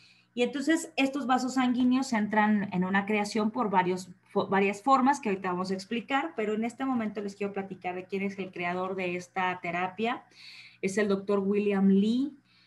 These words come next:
Él es investigador de cáncer, presidente de la Fundación de Anti-, de a-, de An-, Angiogénesis,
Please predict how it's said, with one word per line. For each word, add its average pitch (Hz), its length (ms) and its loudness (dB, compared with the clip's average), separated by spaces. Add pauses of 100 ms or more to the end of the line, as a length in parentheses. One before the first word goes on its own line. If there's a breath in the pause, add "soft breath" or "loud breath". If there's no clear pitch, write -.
(160 soft breath)
Él 202 220 4
es 202 460 2
investigador 190 680 0
de 190 200 -2
cáncer, 214 560 -2
presidente 196 600 -4
de 202 60 0
la 185 140 -2
Fundación 180 600 -4
de 190 80 -2
Anti-, 185 340 -8
de 170 180 -4
a-, 165 320 -4
de 180 340 -4
An-, 180 460 -2 (160)
Angiogénesis, 202 1000 -4